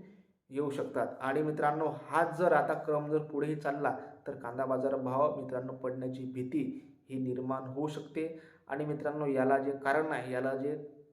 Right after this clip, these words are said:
अं, मित्रांनो याचं जे मुख्य कारण आहे कांदा बाजारभाव पडण्याचं, हे असणार आहे मित्रांनो अपरिपक्व असलेला कांदा. तर मित्रांनो, तुम्हाला याविषयी काय वाटते हे आपल्याला नक्की कमेंट करून कळवा. तुमच्या पण भागात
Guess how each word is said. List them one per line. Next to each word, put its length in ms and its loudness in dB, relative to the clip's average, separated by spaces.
अं, 240 -6
मित्रांनो 340 -2
याचं 240 0
जे 80 -4
मुख्य 340 -4
कारण 220 2
आहे 120 -2
कांदा 180 -2
बाजारभाव 400 2
पडण्याचं, 360 -4
हे 220 -2
असणार 260 0
आहे 80 -2
मित्रांनो 640 -2
अपरिपक्व 920 2
असलेला 480 2
कांदा. 260 -4
तर 220 6
मित्रांनो, 340 4
तुम्हाला 320 4
याविषयी 420 6
काय 160 6
वाटते 300 6
हे 80 2
आपल्याला 420 4
नक्की 280 -2
कमेंट 340 -2
करून 200 -4
कळवा. 500 4
तुमच्या 360 2
पण 340 0
भागात 300 4